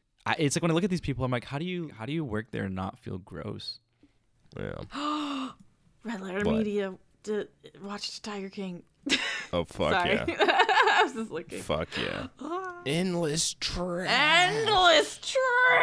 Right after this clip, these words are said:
Speaker 3: trash.
Speaker 2: <laughs>
Speaker 3: I love it.
Speaker 2: Is it?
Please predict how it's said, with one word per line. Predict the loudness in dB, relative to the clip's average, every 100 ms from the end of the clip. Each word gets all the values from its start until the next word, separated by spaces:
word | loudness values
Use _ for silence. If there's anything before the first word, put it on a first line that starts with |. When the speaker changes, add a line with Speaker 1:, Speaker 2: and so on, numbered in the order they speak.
| 6 6
Speaker 3:
trash. | 6 6 4 4 2 2 2 0 0 0 -2 0 0 -2 -4
Speaker 2:
<laughs> | -8
Speaker 3:
I | -8
love | -4 -2 0 0 0
it. | -6 -10 _ _ _
Speaker 2:
Is | -4 -2
it? | -2